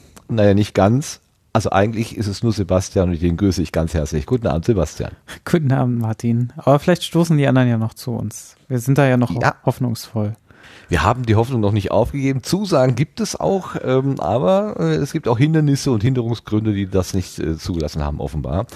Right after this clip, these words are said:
Speaker 1: Aber wir beide lassen uns das nicht nehmen, einen ganz herzlichen Gast zu begrü-, äh, nein, einen Gast ganz herzlich zu begrüßen. Und zwar ist das der Markus Völter. Guten Abend, Markus.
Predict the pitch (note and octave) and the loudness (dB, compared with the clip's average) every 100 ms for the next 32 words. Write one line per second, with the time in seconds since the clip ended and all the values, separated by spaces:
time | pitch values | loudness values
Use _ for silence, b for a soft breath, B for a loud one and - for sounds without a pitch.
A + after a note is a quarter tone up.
0 | B B E2 G#2+ F3 E3 A#2+ G2+ G2+ - | B B 2 4 4 4 2 4 2 0
1 | F#2 F2 F2+ D#2 F2+ C#3+ C#3+ - G#2+ G2+ | -2 -2 -2 0 2 2 0 0 2 2
2 | F#2+ F#2 F2+ E2 E2 D#2 C#2+ D2 - - | 2 2 0 0 -2 -2 0 0 0 -4
3 | - B2+ B2+ - - D2+ E2 D#2+ C#2+ C#2 | -6 -6 -4 -4 -2 -2 0 2 0 2
4 | G#2 - - E2+ F#2+ F#2 F#2 - D#2+ D2+ | 2 2 0 0 2 0 -2 -6 -8 -6
5 | F2+ G#2 C3+ F#3 B B B B B B | -2 0 0 -4 B B B B B B
6 | B - D#3+ - D2+ D#2 F#2+ - C3 B2 | B 0 0 2 0 0 -4 -2 0 0
7 | D#3+ - G#3+ C#3+ F2 E2+ C2+ C#2+ C3+ G3 | -2 0 0 0 0 -2 -2 0 0 -2
8 | - - | -6 -14